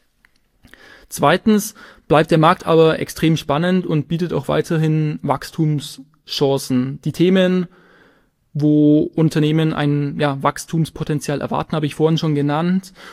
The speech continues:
Und auch organisatorische Anpassungen im Zuge von M und A-Szenarien. Es gibt ja auch durchaus viel Kapital im,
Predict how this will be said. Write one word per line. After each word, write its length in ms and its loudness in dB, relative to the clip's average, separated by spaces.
Und 800 6
auch 540 4
organisatorische 880 2
Anpassungen 640 -2
im 140 -2
Zuge 200 -2
von 340 -4
M 140 2
und 160 0
A-Szenarien. 1000 0
Es 120 -10
gibt 160 -2
ja 100 4
auch 140 0
durchaus 340 -2
viel 500 -4
Kapital 640 -4
im, 240 -4